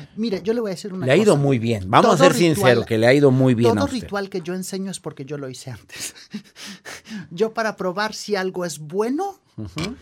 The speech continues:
Speaker 1: yo para decirle que
Speaker 2: Primero
Speaker 1: algo
Speaker 2: lo
Speaker 1: es
Speaker 2: prueba.
Speaker 1: bueno, lo tengo que probar.
Speaker 2: Del verbo, bueno, todo.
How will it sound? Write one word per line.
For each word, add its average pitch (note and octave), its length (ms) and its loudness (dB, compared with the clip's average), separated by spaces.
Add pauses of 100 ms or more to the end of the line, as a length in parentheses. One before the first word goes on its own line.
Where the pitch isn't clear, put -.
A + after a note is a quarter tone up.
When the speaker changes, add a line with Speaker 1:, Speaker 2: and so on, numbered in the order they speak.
(440)
Speaker 1:
yo F#3+ 220 -4
para G#3+ 200 -8
decirle D#3 360 -6
que A2+ 60 -2
Speaker 2:
Primero G3+ 200 0
Speaker 1:
algo D#3+ 100 2
Speaker 2:
lo - 40 4
Speaker 1:
es - 80 -2
Speaker 2:
prueba. G2 160 -6
Speaker 1:
bueno, A3 360 0
lo D#3+ 180 -6
tengo F3+ 260 -8
que E3+ 160 -12
probar. C#3 420 -8 (1500)
Speaker 2:
Del G#2+ 300 -4
verbo, D#3 520 0
bueno, G2+ 220 -10 (380)
todo. D#3 340 4